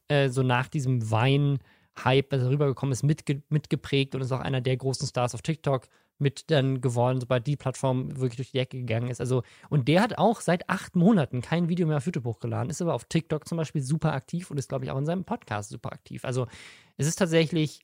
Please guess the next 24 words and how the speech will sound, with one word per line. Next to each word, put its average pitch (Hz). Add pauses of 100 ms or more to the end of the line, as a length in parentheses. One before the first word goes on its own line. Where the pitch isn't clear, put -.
(560)
für 135
viele 196
dieser 143
ganz 131
großen 156
amerikanischen 139
Creator 147 (600)
inzwischen 143
wohl 147
so, 135
dass, 127 (100)
dass -
TikTok 160
oder 135
auch -
Podcasts - (200)
das 123
spannendere 143
Thema 147
sind 120
im 143
Verhältnis 127
zu 143
YouTube-Videos. 127